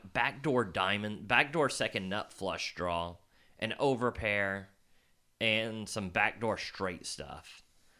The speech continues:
Uh, a player bets fifty into the pot. Another player calls. This is a tiny bet into this pot. It's probably, like, one-eighth.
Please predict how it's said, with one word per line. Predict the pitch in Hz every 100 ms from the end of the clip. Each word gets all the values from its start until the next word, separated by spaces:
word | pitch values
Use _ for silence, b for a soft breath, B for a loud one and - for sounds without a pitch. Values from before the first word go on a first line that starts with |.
| - - - - - _ -
Uh, | 107 104 101 95 98 - -
a |
player | - - 202 202
bets | 165 123 -
fifty | - - - - 87 76 98 - _ _ _ _ -
into | 113 104
the | 82
pot. | - 82 80 67 _ -
Another | 113 120 120
player | - 120 110
calls. | 107 90 80 80 78 - - _ _ _ _ _ _ _ _ _ -
This | 185 185
is | 165 - -
a | 123 - -
tiny | - 127 120 110 95
bet | 90 90 76
into | 90
this | 87 -
pot. | - 82 80 80
It's | -
probably, | - 131 131
like, | 98
one-eighth. | - 92 101 101 - 76 104 127 139 -